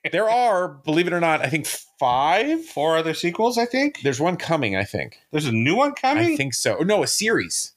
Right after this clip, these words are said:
Speaker 2: A se-,
Speaker 1: I think they're doing a series.
Speaker 2: What the hell is a Home Alone series?
Speaker 1: I don't know. Uh, that's just, uh, you know what? That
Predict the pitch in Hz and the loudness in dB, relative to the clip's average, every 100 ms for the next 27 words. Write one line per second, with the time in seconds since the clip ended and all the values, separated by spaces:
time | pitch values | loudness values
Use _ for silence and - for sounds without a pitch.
0 | _ _ 120 120 - - 143 185 - 107 | _ _ -2 0 0 -2 0 0 0 -4
1 | 113 190 - 151 135 131 113 - - 170 | -4 -6 -2 0 0 0 0 0 0 0
2 | 95 - 330 285 196 240 269 226 170 - | 0 -4 0 0 2 0 0 2 0 0
3 | 196 254 247 226 220 240 - 254 311 339 | 0 2 2 2 2 0 -6 -2 2 2
4 | 131 - 135 127 127 160 190 123 123 156 | 2 2 0 0 -2 2 2 2 0 2
5 | 214 - 247 170 - 104 - - - 180 | 0 2 0 0 -4 -12 -6 -4 -4 -2
6 | 190 180 170 170 180 | 2 2 2 0 -2